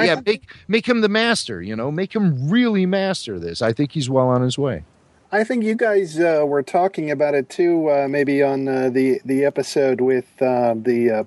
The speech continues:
Speaker 1: the Purgles about, um, how it's, it's similar to, uh, Kylo Ren's,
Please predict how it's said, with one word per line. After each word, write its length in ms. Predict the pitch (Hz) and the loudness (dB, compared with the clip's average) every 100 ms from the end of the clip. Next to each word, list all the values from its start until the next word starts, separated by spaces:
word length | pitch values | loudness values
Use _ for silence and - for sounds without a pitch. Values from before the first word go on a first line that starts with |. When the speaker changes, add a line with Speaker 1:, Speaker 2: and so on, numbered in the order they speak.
| - | -6
Speaker 1:
the 160 | 120 | -8
Purgles 800 | 113 196 214 143 117 101 - - - | -4 0 0 2 0 -2 -14 -18 -8
about, 640 | 131 117 143 139 135 - | -6 -2 0 2 0 0
um, 420 | 143 139 131 131 123 | 2 2 0 -4 -6
how 460 | - 131 151 147 | -8 -2 2 4
it's, 300 | 147 139 - - | 4 0 -8 -2
it's 220 | 147 - | -2 -2
similar 520 | - 196 185 160 151 | -2 0 2 0 -2
to, 420 | - 151 147 139 | -2 -2 0 2
uh, 180 | 135 127 | 2 0
Kylo 500 | - 151 147 139 123 | -2 0 2 2 2
Ren's, 640 | 143 156 147 120 - - | 2 2 0 -4 -8 -16